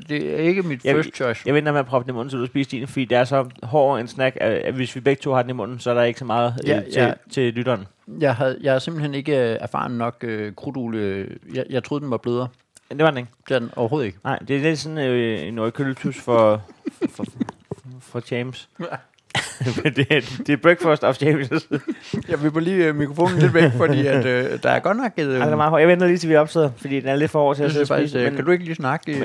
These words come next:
Speaker 2: Men, men det var sådan, at, øh, det første, jeg gør, det er, at jeg går rundt og lige, øh, lige kigger, er der krudtugler? Og jeg vil sige, de mange er på dit hold. Øh, øh, mange, jeg kender, forstår ikke, at jeg godt kan lide dem her.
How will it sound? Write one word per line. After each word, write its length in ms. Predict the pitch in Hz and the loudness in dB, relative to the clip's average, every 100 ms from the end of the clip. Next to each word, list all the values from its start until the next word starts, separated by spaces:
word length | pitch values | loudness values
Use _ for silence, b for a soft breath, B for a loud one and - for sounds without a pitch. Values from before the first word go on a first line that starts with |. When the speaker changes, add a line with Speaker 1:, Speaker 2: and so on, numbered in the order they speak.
| 123 | -2
Speaker 2:
Men, 0 | - | 0
men 100 | 190 - | 0 -2
det 140 | 175 - | -2 -2
var 220 | - - 185 - | -2 -4 -6 -6
sådan, 260 | - - - B B B | -10 -14 -14 B B B
at, 220 | 135 131 135 | -4 -2 0
øh, 380 | 127 127 127 113 B _ | 2 2 2 -2 B _
det 100 | 147 | 0
første, 200 | 165 170 | 2 2
jeg 40 | 151 | 4
gør, 120 | 143 | 2
det 120 | 147 | 4
er, 40 | 147 | 4
at 40 | |
jeg 80 | 147 | 4
går 80 | 135 | 2
rundt 200 | - - | -2 -2
og 80 | 147 | 0
lige, 420 | 156 151 131 117 110 104 98 | 0 2 0 0 -2 -4 -6
øh, 140 | - - - - _ _ | -8 -10 -12 -16 _ _
lige 160 | - 143 | -12 -8
kigger, 240 | 156 151 | 0 4
er 100 | 113 | 6
der 80 | 143 | 4
krudtugler? 320 | 139 131 120 113 _ _ _ - - | 2 -2 -4 -8 _ _ _ -4 0
Og 40 | |
jeg 60 | 127 | 2
vil 80 | |
sige, 200 | 131 160 | 2 -2
de 120 | 151 139 | -2 0
mange 260 | 151 170 | 0 2
er 40 | 151 | 0
på 60 | |
dit 160 | 143 147 | 0 0
hold. 160 | 139 - 127 | 0 0 -4
Øh, 280 | 107 123 113 b b b b - | -2 -2 -4 b b b b -4
øh, 180 | 127 127 | -4 -2
mange, 360 | 127 139 151 | -2 -4 -2
jeg 100 | 135 | -6
kender, 220 | 143 135 | -4 -4
forstår 320 | 135 131 143 110 | -4 -2 0 0
ikke, 120 | 113 | 2
at 20 | |
jeg 40 | 117 | 2
godt 140 | 127 | 0
kan 100 | 127 | -2
lide 100 | 98 | -6
dem 80 | |
her. 100 | 117 | -6